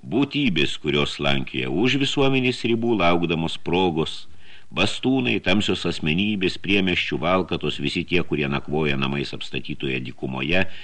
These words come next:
neturėdami kitos pastogės, kaip tik tai šaltus dangaus debesis, tie, kurie kiekvieną dieną laukia duonos iš laimingo atsitiktinumo, o ne iš darbo, niekam nežinomi skurdo ir menkystės vaikai, apiplyšėliai ir basakojai,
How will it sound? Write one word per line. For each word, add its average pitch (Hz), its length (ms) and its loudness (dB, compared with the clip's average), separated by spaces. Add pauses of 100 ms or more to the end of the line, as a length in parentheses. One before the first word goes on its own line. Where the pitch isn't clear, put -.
(280)
neturėdami 80 640 2
kitos 80 320 0
pastogės, 80 560 0
kaip - 160 -4
tik - 160 -6
tai 73 80 2
šaltus 76 480 0
dangaus 73 400 0
debesis, 76 640 0 (560)
tie, 143 160 4
kurie 127 240 2
kiekvieną 117 480 0
dieną 107 320 2
laukia 101 320 2
duonos 101 400 0
iš - 160 -2
laimingo 90 320 2
atsitiktinumo, 85 880 -2
o 64 80 -4
ne 67 160 2
iš - 80 -2
darbo, 107 460 2 (340)
niekam 85 480 0
nežinomi 98 480 2
skurdo 98 480 0
ir 69 160 0
menkystės 73 640 -2
vaikai, 120 460 0 (420)
apiplyšėliai 92 1040 0
ir 80 160 0
basakojai, 143 800 0